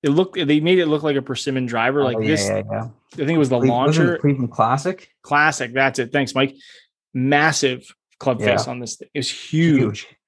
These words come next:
Speaker 2: Huge.
Speaker 1: It just, this is so deep. It was insane. And, like, it's a great driver.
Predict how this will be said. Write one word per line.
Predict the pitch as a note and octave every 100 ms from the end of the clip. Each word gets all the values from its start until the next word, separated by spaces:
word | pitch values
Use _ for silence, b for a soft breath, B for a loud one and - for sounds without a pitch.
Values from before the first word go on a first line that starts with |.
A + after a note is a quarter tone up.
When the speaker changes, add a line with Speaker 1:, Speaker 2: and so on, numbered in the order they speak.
| _
Speaker 2:
Huge. | C#3+ C#3 A2+
Speaker 1:
It |
just, | E3 - -
this | D#3+ C#3
is | F3
so | - G#3+ A#3 A3
deep. | F3+ C3+
It | C3
was | D3
insane. | D3+ C3 - F3+ C#3 - -
And, | D#3+ D#3
like, | D#3+ C#3+ - b b b b b _ _ _ _ _ _ -
it's | G3+
a | D#3
great | B2+ C3 E3+
driver. | C#3 A#2 F#3 A#2+ -